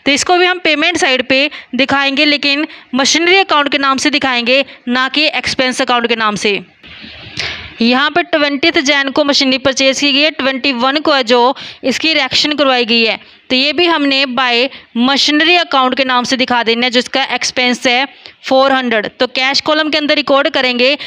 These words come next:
क्योंकि जो payment की गई खर्चों की वो cash के अंदर की गई है।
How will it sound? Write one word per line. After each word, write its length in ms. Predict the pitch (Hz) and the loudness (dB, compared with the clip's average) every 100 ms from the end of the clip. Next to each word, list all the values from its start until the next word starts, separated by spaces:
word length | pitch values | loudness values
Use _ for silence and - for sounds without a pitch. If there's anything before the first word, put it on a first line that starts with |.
| - | -6
क्योंकि 180 | - 254 | -4 0
जो 120 | 254 | 0
payment 340 | 269 262 285 302 | 0 0 0 -2
की 120 | 294 | 0
गई 80 | 262 | 0
खर्चों 340 | 254 233 254 | 0 -2 0
की 80 | 247 | 2
वो 80 | 277 | 2
cash 260 | 277 233 - | 0 -2 -2
के 100 | 240 | -2
अंदर 220 | 247 233 | 0 0
की 160 | 220 220 | 2 2
गई 180 | 220 | 2
है। 200 | 208 185 | 2 -2